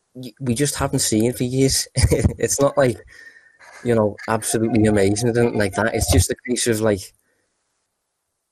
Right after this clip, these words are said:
y-, y-, y-, you almost, um, it just caught me off guard because you just, you're just so not used to seeing it. You expect the ball to go to Trent, and then for Trent to do a pass along that, along those lines.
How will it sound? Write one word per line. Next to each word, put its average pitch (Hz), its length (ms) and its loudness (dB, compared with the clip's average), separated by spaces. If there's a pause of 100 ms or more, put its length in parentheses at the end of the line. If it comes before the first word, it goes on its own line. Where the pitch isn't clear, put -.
(220)
y-, - 80 -18 (260)
y-, 139 80 -8 (240)
y-, 139 200 2
you 123 180 4
almost, 139 460 2
um, 120 400 2 (360)
it 113 100 -8
just 147 180 -2
caught 143 200 2
me 139 80 2
off 123 140 0
guard 117 260 0
because 113 280 -8
you 113 60 -2
just, - 160 -6
you're 107 140 -4
just 113 180 -4
so 117 220 2
not 110 240 -2
used 110 220 -4
to 110 80 -6
seeing 104 280 0
it. 113 100 -4
You 117 80 -4
expect - 440 -2
the 120 80 0
ball 110 280 4
to 117 120 -2
go 104 380 4 (480)
to - 100 -4
Trent, 107 500 0 (340)
and 104 140 -2
then 98 120 2
for 95 120 -12
Trent 107 380 0 (180)
to 110 120 -2
do 107 160 4
a 104 40 4
pass 107 320 -4
along 107 220 0
that, 107 140 -2 (220)
along 104 280 0
those 104 220 2
lines. 104 520 0